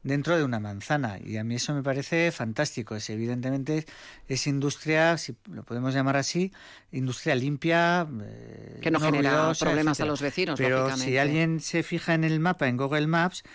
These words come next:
Speaker 1: y se acerca a ese, a donde yo estoy comentando, lo que ve dentro son una calle central, que evidentemente es, bueno, es un acceso rodado,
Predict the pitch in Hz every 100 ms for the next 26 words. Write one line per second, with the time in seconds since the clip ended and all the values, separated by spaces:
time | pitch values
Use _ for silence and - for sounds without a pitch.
0 | - - 135 117 123 - 151 151 156 151
1 | 156 - 156 151 135 131 135 131 131 127
2 | 127 139 156 147 143 139 156 175 123 117
3 | 117 139 143 139 151 - 180 - - -
4 | - - 143 - 135 123 143 147 147 156
5 | 151 185 262 311 _ - 120 123 127 123
6 | 135 127 123 - 110 - 101 90 - 107
7 | 107 107 107 107 104 120 143 117 85